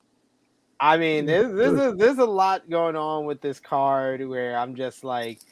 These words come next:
"Yeah, it might be a good, might be a good, really good matchup." But I can't, this is something we've,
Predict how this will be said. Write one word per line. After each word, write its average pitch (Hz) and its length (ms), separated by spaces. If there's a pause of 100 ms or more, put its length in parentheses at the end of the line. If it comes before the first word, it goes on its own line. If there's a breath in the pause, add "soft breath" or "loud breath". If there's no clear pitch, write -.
(200 soft breath)
"Yeah, 330 180
it 294 40
might 254 200
be 233 100
a 214 60
good, 180 420
might 160 240
be 175 120
a 170 100
good, 160 280
really 165 280
good 175 200
matchup." 170 520 (260 soft breath)
But 180 120
I 190 160
can't, 247 340 (180 loud breath)
this 226 240
is 220 300
something 208 260
we've, 185 240